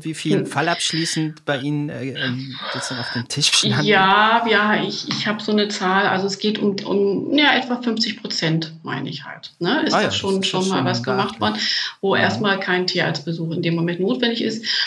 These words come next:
Speaker 2: Es soll um Gottes Willen kein Aufruf dazu sein, nicht zum Tierarzt zu gehen. Das, das können wir nicht leisten, sowas. Das wollen wir auch nicht leisten halt, ne?
Speaker 1: Mhm.
Speaker 2: Aber das ist auch, das ist auch so eine Bedingung, die wir hier, ähm, die eigentlich in der Telemedizin grundsätzlich erfüllt sein muss, dass derjenige, der das macht,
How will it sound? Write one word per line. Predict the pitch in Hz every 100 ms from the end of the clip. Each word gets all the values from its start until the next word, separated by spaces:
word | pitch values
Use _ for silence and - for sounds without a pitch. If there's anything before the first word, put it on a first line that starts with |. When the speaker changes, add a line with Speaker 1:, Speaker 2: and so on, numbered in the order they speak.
| - -
Speaker 2:
Es | 196 240
soll | 269
um | 226 220 220
Gottes | 269 294 -
Willen | 247 220
kein | 220 220 214
Aufruf | - 196 208 -
dazu | 185 185 185
sein, | 180 185
nicht | 185
zum | 180 -
Tierarzt | 190 - -
zu | -
gehen. | 180 190 180
Das, | 175 -
das | 175 -
können | 220 214
wir | 185
nicht | 180
leisten, | 170 170 202 -
sowas. | - - 208
Das | 208
wollen | 233 294
wir | 233 190
auch |
nicht | 185 -
leisten | - - - -
halt, | - -
ne? | 170 190
Speaker 1:
Mhm. | 107 98 113 -
Speaker 2:
Aber | - 196 214
das | 226
ist | 262 -
auch, | 226 226 - -
das | 214 214
ist | 247
auch | - 208
so | 220
eine | - 208 226
Bedingung, | 220 208 226 226 220
die | 220 190
wir | 214
hier, | 220 214 202 196 196 -
ähm, | 180 185 185
die | 170
eigentlich | 165 190 208 -
in | 185
der | 175
Telemedizin | 208 202 190 190 180
grundsätzlich | 180 185 202 214 208 -
erfüllt | 170 240 262
sein | 190 170
muss, | 190 214
dass | - 190
derjenige, | 185 220 214 196 185
der | 175
das | 180 -
macht, | 180 -